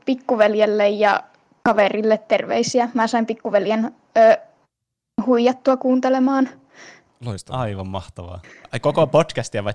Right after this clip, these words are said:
Speaker 4: tätä lähetystä?
Speaker 1: Öö, koko podcastia. Se on kuunnellut niitä jaksoja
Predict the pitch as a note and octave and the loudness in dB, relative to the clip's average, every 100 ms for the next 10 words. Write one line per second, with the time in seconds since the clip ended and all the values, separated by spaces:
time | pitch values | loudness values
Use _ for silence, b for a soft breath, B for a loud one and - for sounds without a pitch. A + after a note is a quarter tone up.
0 | - A2+ G2+ F2+ F2+ A2+ F2 - - - | -6 -6 -4 -6 -6 -8 -10 -10 -18 -20
1 | - _ _ _ _ _ _ _ - C#4+ | -20 _ _ _ _ _ _ _ 0 4
2 | C#4+ C#4+ D#4 D4+ C#4 C4 - - G3+ - | 4 2 2 2 2 -2 -4 -10 -10 -10
3 | B3+ - A3+ F#3+ - _ _ _ _ G3+ | -8 -8 -8 -10 -12 _ _ _ _ -10
4 | G#3 - - G#3 G#3 G#3 G#3 G#3 G#3 G#3 | -10 -10 -8 -6 -6 -6 -6 -6 -4 -2
5 | G#3 - - A#3 A#3 A#3 | -2 -4 -2 2 4 2